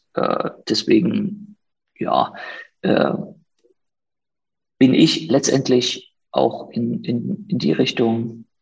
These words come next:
äh, anwaltlich von, von Anfang an unterwegs gewesen. Und das ist, ja, nicht weniger geworden, sondern eben wie bei dir auch in, in eine Ausschließlichkeit gerutscht, die auch angenehm ist auf jeden Fall.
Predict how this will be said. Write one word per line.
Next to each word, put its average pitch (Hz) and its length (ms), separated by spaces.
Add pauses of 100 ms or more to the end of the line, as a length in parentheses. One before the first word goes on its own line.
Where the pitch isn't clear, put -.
(120)
äh, 107 60
anwaltlich 156 1080
von, 135 260
von 123 160
Anfang 135 280
an 139 120
unterwegs 120 480
gewesen. 120 380
Und 110 300
das 107 160
ist, - 400 (880)
ja, 120 320
nicht 131 180
weniger 135 320
geworden, 131 300
sondern 117 380
eben 120 500
wie 123 100
bei 113 140
dir 117 200
auch - 320 (140)
in, 113 300
in 127 200
eine 127 160
Ausschließlichkeit 127 920
gerutscht, 120 460
die 123 380
auch - 200
angenehm - 380
ist - 100
auf - 120
jeden - 160
Fall. - 200